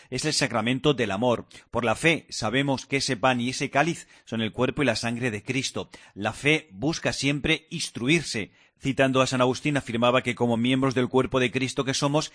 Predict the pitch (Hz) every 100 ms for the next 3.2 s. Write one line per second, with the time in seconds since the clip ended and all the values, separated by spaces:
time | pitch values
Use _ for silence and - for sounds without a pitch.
0 | - - 117 120 123 123 131 135 135 -
1 | 151 151 170 - 135 123 120 113 117 127
2 | 127 143 127 110 117 139 127 123 - 107
3 | 139 151